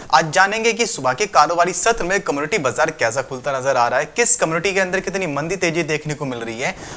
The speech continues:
और जानकारों का क्या कहना है कि आगे जाके किस कम्युनिटी के अंदर कितनी मंदी तेजी बनती नजर आ सकती है, ये सब जानने की कोशिश करेंगे। शुरुआत करेंगे हम यहाँ पे नौ agri communities के अंदर। सबसे पहले गवार गम और गवार seed से।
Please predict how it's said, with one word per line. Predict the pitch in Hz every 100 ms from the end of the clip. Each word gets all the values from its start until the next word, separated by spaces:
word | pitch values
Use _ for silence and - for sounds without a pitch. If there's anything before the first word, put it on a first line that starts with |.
| -
और | 180 139
जानकारों | 131 131 175 190
का | 196
क्या | 185 180
कहना | 180 170 175
है |
कि | 175 190 131
आगे | 151 185
जाके | 170 165 196
किस | 185 214 208
कम्युनिटी | - 151 165 175
के |
अंदर | 175 165
कितनी | 165 165 175
मंदी | 139 156 175
तेजी | 160 147 147
बनती | 127 131
नजर | 139 123 -
आ | 127 120
सकती | 131 - 151
है, | 139
ये | 170 180
सब | 165 143
जानने | 127 123 123 123
की | 120 180
कोशिश | 123 117 202 - -
करेंगे। | 117 110 110 - - - - - -
शुरुआत | - 135 175 190
करेंगे | 185 180 185
हम | 170 175
यहाँ | 175 160
पे | 190
नौ | 185 170 185 -
agri | 147 156
communities | 165 165 156 165 160
के | -
अंदर। | 151 131 180
सबसे | - - 226
पहले | 220 139 156 180 - - -
गवार | 120 131 165 202 165
गम | 175 202
और | - 180 151
गवार | 127 131 156
seed | - 160 123
से। | -